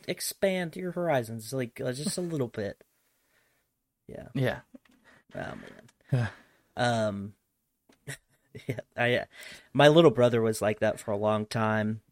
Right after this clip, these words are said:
Speaker 1: and I remember he would give my mom shit 'cause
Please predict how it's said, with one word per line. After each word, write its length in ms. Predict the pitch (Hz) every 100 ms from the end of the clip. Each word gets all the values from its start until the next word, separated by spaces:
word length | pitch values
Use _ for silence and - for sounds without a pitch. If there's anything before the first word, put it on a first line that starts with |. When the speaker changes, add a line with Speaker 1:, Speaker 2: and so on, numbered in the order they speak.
| _
Speaker 1:
and 280 | 117 110 101 _
I 80 | 127
remember 800 | 143 139 139 123 120 117 107 113 _
he 200 | - - 120
would 140 | 107
give 240 | 117 113 101
my 140 | 110
mom 320 | 107 110 117
shit 400 | - - 107 - _ _ -
'cause 320 | 104 104